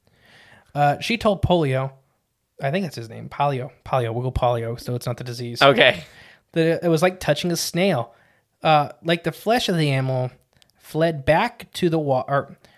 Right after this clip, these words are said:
Speaker 1: so in a flash, the animal fled back to the water.
Speaker 2: Okay.
Speaker 1: So she starts touching, squeezing the tip of its tail.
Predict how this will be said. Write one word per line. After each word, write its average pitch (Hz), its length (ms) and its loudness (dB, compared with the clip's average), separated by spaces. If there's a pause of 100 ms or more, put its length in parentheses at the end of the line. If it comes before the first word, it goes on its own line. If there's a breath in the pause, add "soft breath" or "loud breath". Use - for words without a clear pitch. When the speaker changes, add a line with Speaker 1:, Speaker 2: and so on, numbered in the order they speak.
Speaker 1:
so 143 220 0
in 190 180 4
a 233 80 4
flash, 110 480 -4
the 147 140 -2
animal 143 180 -2
fled 139 320 0
back 147 260 2
to - 80 -16
the 131 80 -4
water. 110 420 -6
Speaker 2:
Okay. 110 220 6
Speaker 1:
So 151 60 2
she 277 160 -4
starts 233 260 -2
touching, 135 340 0
squeezing 123 340 -4
the 127 60 -8
tip 120 160 -6
of 120 100 -10
its 120 120 -14
tail. 127 260 -8